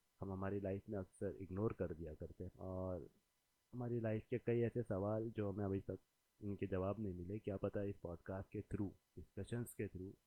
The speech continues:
मुझे भी मेरे सवाल के जवाब मिल जाए, आपको भी आपके सवाल के जवाब। कि अगर आपको ऐसा लग रहा है कि everything is good and everything is fine but deep inside you are piling up every shit, हर चीज़ अगर आप pile up करके रखें तो ये podcast आपके लिए है। Simple सी बात है,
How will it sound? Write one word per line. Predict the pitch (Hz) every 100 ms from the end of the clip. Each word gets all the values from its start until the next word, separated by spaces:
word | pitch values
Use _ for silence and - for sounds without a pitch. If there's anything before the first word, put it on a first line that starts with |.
| _ 104
मुझे | 98 113
भी | 110
मेरे | 104 104
सवाल | - 95 98
के | 98
जवाब | 98 95 95
मिल | 92
जाए, | 87 107
आपको | 110 -
भी | 101
आपके | 107 - 101
सवाल | 92 90 92
के | 98
जवाब। | 92 87 - -
कि | 135
अगर | 120 117
आपको | 113 - 127
ऐसा | 117 123
लग | 101
रहा | 90
है | 98
कि | 117
everything | 104 107 107 104 101
is | 101
good | 95 - _ _ _ _
and | 98 101
everything | 95 101 104 104
is | -
fine | 98 98 98
but | 95 98
deep | 101 104
inside | - 104 98 101
you | 95
are | 98 98
piling | 95 101 107
up | 104 98
every | 87 107 -
shit, | 113 92 - -
हर | 95 110 -
चीज़ | 110 110
अगर | 107 98
आप | 101 -
pile | 92
up | 95 -
करके | 92 92 87
रखें | 87 85 87 - _ _ _ _ _ _ -
तो | - 60
ये | 95
podcast | 101 87 - 82 -
आपके | - - -
लिए | - 78
है। | 95 - _ _ _ _ _
Simple | - 92 98
सी | 98
बात | 95 85
है, | -